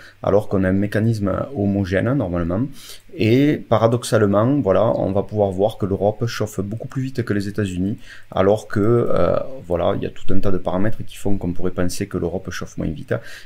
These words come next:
Et on peut se poser la question de, euh, quel est le poids de, d'autres sources de réchauffement qui nous frappent spécifiquement en Europe. Et aussi, on peut se poser la façon dont elles sont modélisées, puisqu'on voit que les projections sont assez régulièrement dépassées, et on se rappelle tous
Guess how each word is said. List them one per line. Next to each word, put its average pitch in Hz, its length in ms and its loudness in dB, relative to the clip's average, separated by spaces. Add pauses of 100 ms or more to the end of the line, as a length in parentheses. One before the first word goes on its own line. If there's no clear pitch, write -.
Et 101 340 0
on 104 120 0
peut 117 100 -6
se 113 140 -4
poser 104 220 -6
la 101 80 -2
question 95 340 -6
de, 104 640 -2
euh, - 640 -4
quel 98 140 0
est 101 40 0
le 101 100 -2
poids 120 340 0
de, 95 200 0
d'autres 113 380 0
sources - 300 -8
de 98 80 -4
réchauffement 98 540 -4
qui - 140 -8
nous 101 60 -4
frappent - 400 -4
spécifiquement 101 600 -6
en 107 100 0
Europe. 78 320 -6 (640)
Et 110 280 2
aussi, 120 520 -2
on 110 140 0
peut 107 80 -6
se - 100 -10
poser 110 200 -2
la 95 80 0
façon 120 280 -4
dont 120 160 2
elles 107 120 -2
sont 113 160 -4
modélisées, 104 560 -2 (320)
puisqu'on 110 520 0
voit 120 180 2
que 113 100 -4
les - 80 -4
projections 120 760 -2
sont 92 280 -2
assez 117 260 -4
régulièrement 104 500 0
dépassées, 104 720 -2
et 101 80 0
on 95 100 0
se - 140 -10
rappelle 95 300 -4
tous 131 280 -8